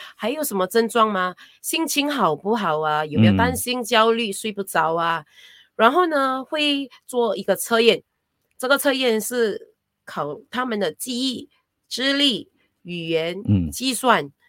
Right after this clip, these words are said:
Speaker 1: 然后需要的话呢，可以做头脑扫描、C T scan、M R I，
Speaker 2: 嗯哼。
Speaker 1: 然后还有验血，啊，对症下药。
Speaker 2: 嗯，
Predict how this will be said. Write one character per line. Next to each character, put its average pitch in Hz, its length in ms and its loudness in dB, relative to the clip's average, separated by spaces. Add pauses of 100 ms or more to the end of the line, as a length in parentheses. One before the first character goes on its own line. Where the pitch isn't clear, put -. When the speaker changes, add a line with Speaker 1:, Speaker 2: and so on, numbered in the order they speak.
(160)
Speaker 1:
然 185 160 0
后 277 140 2
需 285 220 -2
要 311 180 4
的 226 140 -2 (300)
话 240 200 2
呢， 202 200 0
可 185 200 -6
以 180 120 -2
做 175 300 -4 (180)
头 180 200 -4
脑 196 180 -2
扫 147 160 -8
描、 143 180 -6
C 208 180 -6
T 233 140 -2
scan、 208 260 2
M 175 180 -4
R 170 140 0
I， 156 140 -2 (160)
Speaker 2:
嗯 117 140 8
哼。 208 40 4
Speaker 1:
然 190 100 6
后 247 160 6
还 208 180 2
有 190 140 2 (220)
验 214 260 2
血， - 300 -6 (540)
啊， 147 420 -8 (180)
对 254 140 -2
症 233 180 0
下 202 200 0
药。 156 200 -4 (120)
Speaker 2:
嗯， 101 280 6